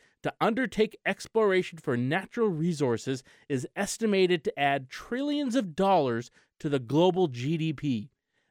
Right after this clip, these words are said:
This race to space is not limited to only private enterprise. China has already sent a spacecraft that landed on the moon. They are now working on a crewed mission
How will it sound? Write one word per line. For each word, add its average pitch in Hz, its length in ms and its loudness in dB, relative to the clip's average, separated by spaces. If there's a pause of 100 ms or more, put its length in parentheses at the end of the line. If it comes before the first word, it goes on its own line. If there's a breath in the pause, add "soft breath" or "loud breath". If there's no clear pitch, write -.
This 220 280 0
race 165 420 2
to - 140 -6
space 180 640 2 (200)
is 120 200 -4
not 147 400 0
limited 165 480 2 (260)
to 160 140 -2
only 156 240 2
private 131 360 0
enterprise. 180 640 -2 (380)
China 240 460 -2
has 147 200 0
already 175 360 2
sent 160 260 -2
a 156 60 -2
spacecraft 127 640 0
that 147 160 -4
landed 135 400 0
on 135 140 0
the 131 60 0
moon. 104 300 -2 (400)
They 151 220 4
are 139 140 4
now 165 280 2
working 165 380 2
on 160 140 0
a 160 40 -2
crewed 285 720 4
mission 135 400 -2